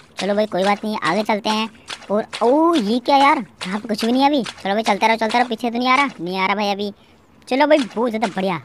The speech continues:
अभी मेरे पीछे कोई नहीं आ रहा। ये क्या सामने भाई मुझे रोशनी दिखाई दे रही है और सामने भाई बारिश भी हो रही है बाहर। तो भाई मैं यहाँ से exit होने वाला हूँ। तो भाई यही तो अपना सीवर एस्केप।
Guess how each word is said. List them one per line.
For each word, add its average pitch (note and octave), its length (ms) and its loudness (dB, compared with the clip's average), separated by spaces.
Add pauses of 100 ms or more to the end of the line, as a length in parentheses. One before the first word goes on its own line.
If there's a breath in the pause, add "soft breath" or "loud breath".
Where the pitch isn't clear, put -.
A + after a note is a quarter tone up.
अभी G3+ 120 -2
मेरे A3 180 2
पीछे A3 180 -8
कोई G3 160 -2
नहीं F#3+ 100 -2
आ F3 40 0
रहा। B3+ 220 -4
ये A4 60 2
क्या F4+ 200 2 (280 loud breath)
सामने E4+ 280 0
भाई E4 200 2
मुझे E4+ 180 2
रोशनी C4 280 0
दिखाई C4+ 200 0
दे D4+ 100 2
रही D4+ 140 0
है C4 100 2 (380)
और F#4+ 160 2
सामने F4 260 0
भाई F4+ 140 2 (120)
बारिश C#4 280 0
भी G#4 120 -4
हो E4+ 80 2
रही F4+ 80 0
है F4 60 4
बाहर। D#4+ 260 0 (220)
तो A3+ 60 -4
भाई B3+ 160 2
मैं C#4+ 140 2
यहाँ A#3+ 140 -2
से C4 180 -4
exit A3+ 240 -4 (120)
होने A3 200 0
वाला G#3+ 160 2
हूँ। F3+ 80 -6
तो D4 80 -4
भाई E4+ 100 0
यही A#3 200 0
तो D#4+ 100 2
अपना E4 160 0
सीवर G4+ 280 -6
एस्केप। A4 380 -2